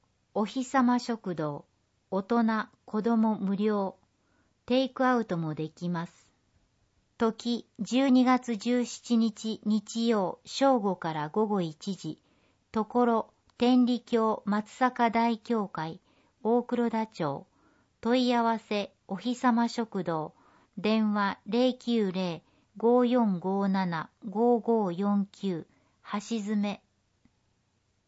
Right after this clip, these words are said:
十六、不登校保護者のカフェin松坂、無料。ご自由にお越しください。時、一月六日土曜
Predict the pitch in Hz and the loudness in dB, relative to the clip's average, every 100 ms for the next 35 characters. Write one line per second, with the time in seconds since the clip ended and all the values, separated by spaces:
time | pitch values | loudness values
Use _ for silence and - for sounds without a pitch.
0 | _ _ _ - 214 262 254 240 226 - | _ _ _ -4 2 4 4 2 -2 -4
1 | 214 - _ _ _ _ _ _ 233 233 | -4 -6 _ _ _ _ _ _ -8 0
2 | 277 269 247 - 170 160 - - 208 240 | 2 4 2 -4 -4 -4 -10 -8 -2 0
3 | 269 226 185 170 - 196 - 165 - _ | 0 0 -2 -4 -6 -6 -6 -6 -8 _
4 | 214 226 233 214 208 208 226 208 - 160 | -2 0 2 0 -2 -6 -6 -6 -6 -10
5 | - _ - 185 190 214 208 190 - _ | -10 _ -8 -4 0 0 -2 -4 -10 _
6 | _ _ - 190 220 196 269 262 214 175 | _ _ -8 0 0 2 0 2 2 0
7 | 165 160 202 - - 196 190 190 - 175 | -4 -4 -6 -6 -10 -6 -4 -6 -6 -8
8 | - _ _ _ _ _ _ _ _ _ | -10 _ _ _ _ _ _ _ _ _
9 | _ _ _ 226 220 - 226 - _ - | _ _ _ -4 -4 -6 -8 -8 _ -10
10 | 214 - 262 277 269 247 240 247 240 226 | -10 -4 0 0 0 0 2 2 0 -2
11 | 220 220 233 214 - | 0 0 0 0 -4